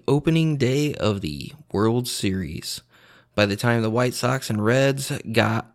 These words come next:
onto the field, the odds had shifted radically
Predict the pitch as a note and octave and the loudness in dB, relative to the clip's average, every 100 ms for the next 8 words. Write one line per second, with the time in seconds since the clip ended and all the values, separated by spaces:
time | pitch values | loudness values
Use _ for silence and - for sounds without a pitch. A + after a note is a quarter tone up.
0 | - C3+ D#3+ D#3+ C3 A#2 - C#3+ D3+ D#3+ | -2 2 2 0 0 0 0 0 2 2
1 | D#3 C3+ - A2 G#2 - C#3 D#3 F3+ D2+ | 0 -6 -4 0 0 -2 -2 -2 -2 -4
2 | F#2+ - C3 - C3+ C3 B2 - - - | -6 -10 -12 -4 -2 0 -2 -6 -2 -2
3 | F#3 - F#2 F2 - _ - F#2 F#2 C#3+ | -2 -2 -2 -4 -10 _ -12 -4 0 0
4 | C#3+ A#2+ A#2 - A1 - | 0 -2 -2 -4 -6 -8